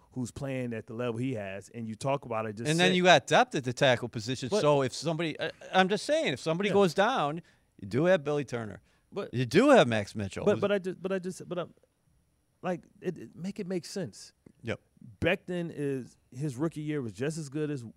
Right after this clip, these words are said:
Speaker 1: uh, Tristan Wirfs, just as good. It was better than Andre Thomas. And so if he's healthy and being able to do what he does, you have two,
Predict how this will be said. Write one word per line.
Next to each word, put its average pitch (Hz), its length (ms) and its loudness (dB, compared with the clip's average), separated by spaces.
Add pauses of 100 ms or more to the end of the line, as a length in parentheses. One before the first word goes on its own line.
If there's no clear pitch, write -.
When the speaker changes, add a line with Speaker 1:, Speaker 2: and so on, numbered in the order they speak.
(200)
Speaker 1:
uh, 120 240 -2 (260)
Tristan 139 380 -8
Wirfs, 127 440 -4
just 131 260 -8
as 131 180 -10
good. 113 180 -12 (140)
It 139 60 -6
was 131 140 -4
better 147 300 -2
than 135 140 -6
Andre 120 320 -6
Thomas. 143 580 -10 (400)
And 127 120 -6
so 139 160 2
if 120 100 -2
he's 190 240 -4
healthy 117 560 -4 (460)
and 127 100 -6
being 143 220 -4
able 139 300 -4
to 123 140 -8
do 127 200 -6
what 127 140 -4
he 165 180 -6
does, 117 400 -8 (200)
you 123 140 -4
have 120 320 -4 (600)
two, 202 320 -6